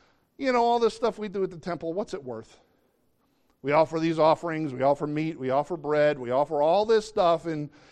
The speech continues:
in all these rituals at church, uh, at the temple, and we, it's boring. What good does it do?" Complaining about how God had set up a system in the temple.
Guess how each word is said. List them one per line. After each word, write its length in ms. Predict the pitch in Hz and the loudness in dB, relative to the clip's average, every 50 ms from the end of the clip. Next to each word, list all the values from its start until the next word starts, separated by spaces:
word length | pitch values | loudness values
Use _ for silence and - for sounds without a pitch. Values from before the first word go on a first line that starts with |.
| _ - | _ -8
in 100 | 143 139 | -4 0
all 240 | 147 151 165 170 180 | 2 4 4 4 4
these 220 | 185 190 156 156 | 2 0 0 -2
rituals 560 | 175 185 180 180 175 156 151 160 165 156 170 | -2 -2 -2 -2 -4 -4 -2 -2 -2 -2 -4
at 80 | 180 170 | -8 -8
church, 360 | - 143 127 117 120 120 - - | -6 -6 -4 -4 -6 -8 -8 -6
uh, 160 | 131 127 139 139 - | -4 -4 -4 -4 -4
at 260 | 143 131 147 - - | -4 -6 -6 -6 -10
the 80 | 170 | -12
temple, 480 | - - 170 143 123 107 120 113 113 - _ - - _ _ - | -10 -8 -8 -8 -8 -6 -6 -8 -8 -8 _ -20 -20 _ _ -10
and 360 | - 131 123 123 117 110 113 _ _ _ _ _ _ _ _ _ _ _ _ _ _ _ _ _ _ _ _ - - - | -8 -6 -6 -6 -6 -10 -12 _ _ _ _ _ _ _ _ _ _ _ _ _ _ _ _ _ _ _ _ -20 -12 -8
we, 140 | 202 226 180 226 | -8 -8 -6 -6
it's 160 | 202 185 - - | -8 -8 -8 -8
boring. 440 | 143 127 113 98 87 90 92 107 _ _ _ _ _ _ _ _ | -12 -10 -10 -10 -12 -16 -20 -20 _ _ _ _ _ _ _ _
What 180 | - 196 196 _ | -12 -12 -10 _
good 220 | - 160 127 113 | -6 -6 -6 -6
does 180 | 113 110 95 - | -8 -14 -14 -16
it 140 | 101 92 - | -20 -20 -20
do?" 180 | 101 90 - _ _ _ _ _ _ _ _ _ _ _ _ _ _ _ _ _ _ _ _ _ _ _ _ _ _ | -20 -20 -20 _ _ _ _ _ _ _ _ _ _ _ _ _ _ _ _ _ _ _ _ _ _ _ _ _ _
Complaining 540 | - 151 139 127 131 156 170 180 180 180 170 | -8 -8 -6 -4 -2 0 0 2 0 0 0
about 300 | 165 160 165 160 160 156 | 0 2 2 2 2 2
how 120 | 151 151 151 | 0 -2 -4
God 280 | 143 139 143 143 139 | -2 0 0 0 2
had 140 | 135 135 131 | 0 -2 -4
set 180 | - 156 143 139 | -2 -2 0 0
up 120 | 131 - | -2 -4
a 60 | 127 | -6
system 420 | 117 - 147 127 - - 131 120 120 | -8 -6 -8 -8 -8 -8 -8 -8 -6
in 140 | 120 123 | -6 -6
the 80 | 120 113 | -6 -8
temple. 500 | - - 123 123 113 - 110 110 98 - | -6 -6 -6 -6 -6 -8 -10 -10 -10 -12